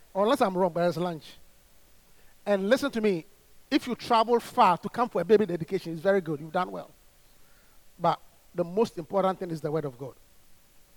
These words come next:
Hallelujah. So I know that time is fast spent, but humble yourself and listen to the word of God. Normally, our services are over by this time, but listen carefully to the word of God, 'cause God has a word for you.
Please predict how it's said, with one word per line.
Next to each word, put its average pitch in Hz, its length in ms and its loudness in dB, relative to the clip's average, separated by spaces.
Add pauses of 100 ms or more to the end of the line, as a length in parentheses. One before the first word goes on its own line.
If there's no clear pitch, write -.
(120)
Hallelujah. 156 540 -4 (580)
So - 160 -2
I - 40 2
know 220 140 -2
that 208 180 4
time 214 180 0
is 175 80 -8
fast 190 360 0
spent, 156 280 -8
but 156 160 -2 (760)
humble 226 460 2
yourself 190 540 0
and 175 160 -2
listen 202 220 -4
to 180 100 -4
the 156 80 -2
word 165 140 4
of 135 120 -6
God. 147 200 -8 (1500)
Normally, 240 380 4
our 214 160 6
services 247 260 -4
are 190 120 4
over 208 200 2
by 180 140 0
this 175 180 -4
time, 160 260 -10 (180)
but 156 200 -8 (640)
listen 208 300 -8
carefully 180 280 -8
to - 80 -10
the 156 60 -6
word 160 120 0
of 139 120 -10
God, 123 180 -12 (800)
'cause 170 180 -2
God 196 180 0
has 175 200 -2
a 147 40 -8
word 160 140 -6
for 156 140 -10
you. 135 180 -12